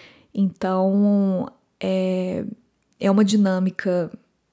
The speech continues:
diferente, né? Que a gente precisa se aprofundar mais nisso. Bom, é importante ressaltar também que também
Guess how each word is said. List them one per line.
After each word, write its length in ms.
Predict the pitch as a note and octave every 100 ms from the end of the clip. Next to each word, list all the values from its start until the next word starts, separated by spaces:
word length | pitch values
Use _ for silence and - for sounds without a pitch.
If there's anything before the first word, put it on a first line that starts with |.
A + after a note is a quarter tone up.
| -
diferente, 920 | F#3+ F3 G3 F3+ F3 F3+ - - - -
né? 300 | F3 F3+ G3+
Que 140 | -
a 20 |
gente 180 | F#3+ F3+
precisa 380 | - F3+ F#3+ F#3
se 120 | F3+
aprofundar 580 | F#3+ F#3+ F#3 G3 F#3 F#3
mais 560 | F3+ E3+ - - - - -
nisso. 460 | F3+ F#3+ - - - _ _ - _ - - - - - - - - _ _ _ _ -
Bom, 300 | G#3 F#3+ F3+ -
é 80 | A3+
importante 540 | A3+ C4+ C4 B3 B3+
ressaltar 640 | C#4 C#4 C4 B3 A3+ G3+ A3+
também 640 | A3 F3+ F#3 A3 A#3+ F3+ _ _ _ _ _ _ - - _ -
que 560 | - G#3+ G#3+ G#3 G3+ G3
também 300 | G3+ G3+ G#3+